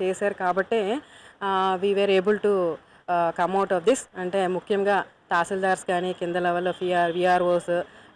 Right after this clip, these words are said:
and other డిపార్ట్‌మెంట్స్‌లో మెయిన్గా అంటే ఆర్ఎన్బి కానీ, ఎలక్ట్రిసిటీ కానీ, రూరల్ వాటర్ సప్లై, వీళ్ళందరూ పంచాయతీరాజ్ అందరూ in time and, ఆ, అన్ని ఇన్‌స్ట్రక్షన్స్ సమర్వంత-, సమర్థవంతంగా చేశాం కాబట్టే ఇంత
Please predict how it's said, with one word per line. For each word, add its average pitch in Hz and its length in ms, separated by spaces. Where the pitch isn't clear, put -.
and 180 100
other 226 240
డిపార్ట్‌మెంట్స్‌లో 208 760
మెయిన్గా 196 520
అంటే 185 160
ఆర్ఎన్బి 190 480
కానీ, 185 280
ఎలక్ట్రిసిటీ 180 560
కానీ, 175 220
రూరల్ 175 280
వాటర్ 175 260
సప్లై, 175 340
వీళ్ళందరూ 175 460
పంచాయతీరాజ్ 170 800
అందరూ 208 340
in 214 220
time 226 420
and, 190 420
ఆ, 180 240
అన్ని 214 260
ఇన్‌స్ట్రక్షన్స్ 214 640
సమర్వంత-, 190 480
సమర్థవంతంగా 196 680
చేశాం 190 280
కాబట్టే 180 540
ఇంత 170 340